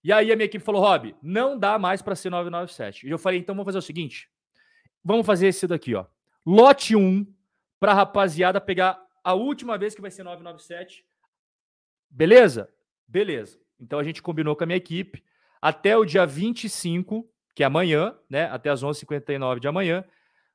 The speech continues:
vai ser esse preço. Depois a gente vai subir, porque não dá mais pra segurar.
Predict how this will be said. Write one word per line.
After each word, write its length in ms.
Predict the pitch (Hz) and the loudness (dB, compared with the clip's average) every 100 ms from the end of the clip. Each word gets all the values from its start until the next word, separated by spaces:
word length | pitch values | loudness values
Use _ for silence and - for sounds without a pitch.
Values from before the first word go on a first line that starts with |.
| - | 0
vai 200 | 175 202 | 4 4
ser 220 | - 220 | 2 0
esse 340 | 185 208 220 226 | 8 8 6 -2
preço. 560 | - 147 113 - - _ _ _ _ | -4 -4 -4 -8 -20 _ _ _ _
Depois 380 | 185 190 185 | 0 0 -4
a 20 | 165 | -4
gente 140 | 170 | -8
vai 120 | 170 | -10
subir, 300 | 165 170 147 | -10 -16 -20
porque 160 | 165 175 | -20 -18
não 200 | 165 196 | -14 -4
dá 140 | 165 | -2
mais 180 | 143 147 | 0 -2
pra 120 | 156 | -6
segurar. 440 | - 156 147 95 | -10 -6 -4 -6